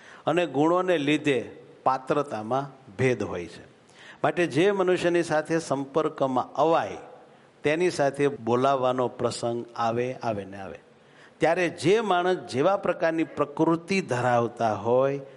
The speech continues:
તેને તેવા પ્રકારે બોલાવવા એ યોગ્ય છે.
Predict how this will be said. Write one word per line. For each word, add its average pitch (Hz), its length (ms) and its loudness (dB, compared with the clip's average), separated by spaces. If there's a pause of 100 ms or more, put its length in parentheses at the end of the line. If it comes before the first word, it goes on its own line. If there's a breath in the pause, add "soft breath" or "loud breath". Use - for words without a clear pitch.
(140)
તેને 131 280 0
તેવા 127 520 0
પ્રકારે 117 680 -2
બોલાવવા 110 920 -2 (540)
એ 135 160 2
યોગ્ય 113 800 0
છે. - 500 -4